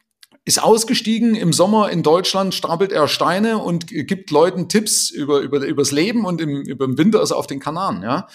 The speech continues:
finanziert sich irgendwie durch so einen kleinen Buchverkauf und so weiter. Weißt du, dann denke ich mir, Herrgott, dann mache ich halt das, ja, äh,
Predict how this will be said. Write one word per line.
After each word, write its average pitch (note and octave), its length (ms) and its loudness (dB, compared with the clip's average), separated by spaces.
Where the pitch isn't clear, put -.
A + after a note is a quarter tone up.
finanziert D3 440 0
sich A#2 140 -4
irgendwie D3 240 -2
durch C3+ 180 -2
so - 80 -6
einen C3+ 80 -4
kleinen C3+ 240 -2
Buchverkauf - 600 -6
und - 100 -20
so - 80 -16
weiter. - 240 -12
Weißt D#3 160 0
du, G3+ 40 4
dann E3+ 100 -2
denke G#3 160 2
ich G3 40 0
mir, G3+ 80 0
Herrgott, G3+ 240 0
dann G#3+ 100 -2
mache G#3 140 -2
ich - 80 -6
halt F#3+ 180 -4
das, - 540 -4
ja, E3 280 0
äh, D#3 300 2